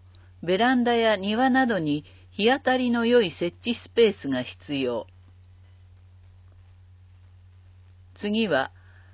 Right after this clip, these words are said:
堆肥作りに最適、イーエムバケツ。形、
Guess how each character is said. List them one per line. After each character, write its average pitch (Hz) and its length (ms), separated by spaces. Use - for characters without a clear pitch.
堆 214 260
肥 262 260
作 233 280
り 165 140
に 131 220
最 170 260
適、 147 540
イ 247 360
ー 247 40
エ 240 60
ム 226 180
バ 196 180
ケ 131 240
ツ。 - 220
形、 202 720